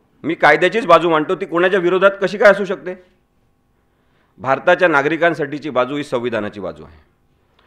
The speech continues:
भारतातला प्रत्येक कमजोर माणूस, चेहऱ्याला महत्त्व नसलेला माणूस हा ताकदवान फील करू शकतो.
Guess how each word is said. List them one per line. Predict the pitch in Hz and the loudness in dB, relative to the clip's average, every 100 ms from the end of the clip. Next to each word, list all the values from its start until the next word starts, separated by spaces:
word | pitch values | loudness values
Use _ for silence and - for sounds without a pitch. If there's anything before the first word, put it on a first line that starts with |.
| _ | _
भारतातला | - 143 147 180 180 190 | -6 -2 0 0 0 -2
प्रत्येक | 170 165 - 208 208 | -2 -8 -2 -2 -2
कमजोर | 165 170 185 | -6 -2 -2
माणूस, | 160 127 98 _ _ _ _ _ _ - | -2 -6 -10 _ _ _ _ _ _ -6
चेहऱ्याला | 151 180 185 185 | 0 4 4 4
महत्त्व | 160 175 208 | 4 2 4
नसलेला | 190 160 156 127 | 0 0 -2 0
माणूस | 101 90 - _ _ _ _ _ _ _ _ | -2 -8 -16 _ _ _ _ _ _ _ _
हा | 127 175 | 4 4
ताकदवान | 165 165 185 180 202 202 | 6 4 4 6 4 6
फील | - 226 | 2 2
करू | 208 190 | 2 0
शकतो. | 170 - 110 78 _ | -2 -8 -14 -16 _